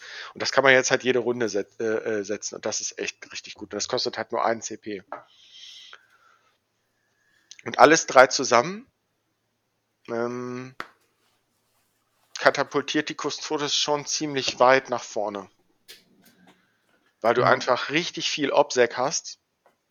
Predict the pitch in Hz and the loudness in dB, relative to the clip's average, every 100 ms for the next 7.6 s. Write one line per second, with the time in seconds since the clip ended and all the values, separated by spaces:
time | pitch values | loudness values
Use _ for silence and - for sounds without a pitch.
0 | _ _ _ - - _ _ _ - 131 | _ _ _ -20 -20 _ _ _ -6 -4
1 | - 131 120 170 165 - 113 - 131 143 | 0 0 -2 -2 -2 -2 -8 -4 -6 -6
2 | - 123 127 127 117 - 127 117 143 156 | -10 -8 -6 -6 -10 -4 -2 -2 -2 -4
3 | 147 131 143 151 135 - 131 123 123 - | -2 -2 -2 -2 -6 0 0 0 -4 -2
4 | 143 135 127 117 - 123 110 113 - - | -2 -2 -6 -8 -12 -8 -6 -6 -6 -6
5 | 120 117 - - 139 - _ 139 131 - | -6 -6 -8 -4 -6 -6 _ -10 -10 -4
6 | 143 - - 139 - 160 143 127 - - | -4 -2 -6 -6 -6 -6 -4 -6 -6 -6
7 | 131 117 104 147 - - | -6 -6 -8 -8 -10 -12